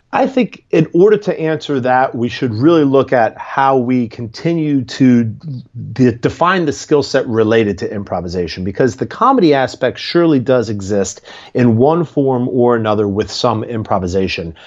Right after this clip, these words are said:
However, if, you know, God forbid, either one of us needs a first responder or a surgeon to improvise on us,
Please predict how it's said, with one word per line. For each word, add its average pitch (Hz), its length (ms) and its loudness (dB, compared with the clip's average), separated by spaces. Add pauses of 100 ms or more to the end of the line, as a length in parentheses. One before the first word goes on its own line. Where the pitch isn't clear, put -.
However, 165 800 2
if, 143 320 -4 (220)
you 123 100 -10
know, 98 240 -8
God 131 300 0
forbid, 143 340 0
either 135 260 2
one 131 220 0
of 123 100 0
us 120 340 -2 (340)
needs 131 580 4
a 120 100 -4
first 135 380 0
responder 123 880 0
or 110 220 2
a 101 60 -4
surgeon 131 640 -2
to 110 240 -6 (100)
improvise 101 800 -2
on 98 280 -6
us, 95 260 -6